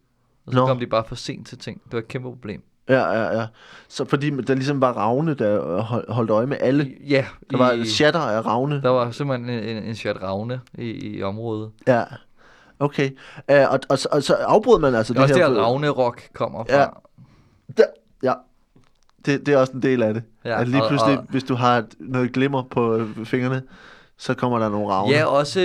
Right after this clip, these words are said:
Speaker 1: øh, fordi lommetyve som regel, øh, sk-, altså, det er som regel, øh, om, om aftenen og om natten.
Speaker 2: Ja.
Speaker 1: Så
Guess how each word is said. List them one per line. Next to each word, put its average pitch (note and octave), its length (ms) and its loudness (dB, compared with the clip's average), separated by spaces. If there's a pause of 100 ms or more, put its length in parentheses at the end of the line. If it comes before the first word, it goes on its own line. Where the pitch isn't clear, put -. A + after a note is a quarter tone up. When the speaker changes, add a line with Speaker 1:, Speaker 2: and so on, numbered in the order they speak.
(100)
Speaker 1:
øh, C3+ 100 0
fordi C3+ 180 -4
lommetyve C#3 680 -2
som B2 160 -8
regel, B2 300 -6
øh, A#2+ 200 -4
sk-, A2+ 300 -12 (140)
altså, G#2+ 180 -10
det C3 80 -8
er B2 60 -4
som B2 140 -8
regel, A#2 180 -6 (140)
øh, A2 140 -4 (120)
om, F#2+ 240 -6
om G2 180 -6
aftenen G2 320 -6
og B2 40 -4
om A2 80 -6
natten. G#2 420 -6 (220)
Speaker 2:
Ja. A#2+ 160 0
Speaker 1:
Så A2+ 160 -4